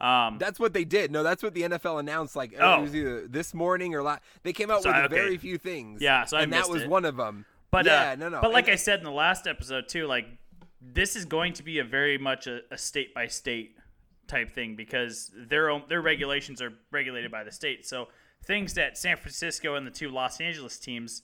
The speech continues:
Speaker 1: are gonna do are gonna be different than what Las Vegas does, and it's gonna be different than what New York does, and different from Dallas. So it, they're, it's gonna be regulated very much by the state, I think. And, um,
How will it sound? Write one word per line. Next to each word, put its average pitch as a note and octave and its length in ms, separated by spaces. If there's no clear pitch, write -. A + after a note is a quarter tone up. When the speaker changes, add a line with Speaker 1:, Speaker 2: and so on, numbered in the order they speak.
Speaker 1:
are B2+ 80
gonna B2+ 200
do A#2+ 240
are A#2 120
gonna C#3 180
be B2 120
different D#3 520
than B2+ 200
what B2 300
Las C#3 260
Vegas C#3 380
does, G2 280
and G#2+ 60
it's G2+ 100
gonna D3 180
be C3 100
different D3+ 400
than B2+ 140
what B2+ 200
New B2 80
York B2+ 380
does, G2 380
and A2 240
different C3 340
from A2 160
Dallas. A2+ 640
So B2+ 460
it, C#3+ 180
they're, D3+ 380
it's C#3+ 180
gonna B3 180
be F#3 100
regulated D#3 520
very D#3 220
much C#3+ 260
by C3+ 140
the B2 80
state, C#3+ 320
I A#2+ 140
think. A2+ 360
And, A#2+ 380
um, G#2+ 440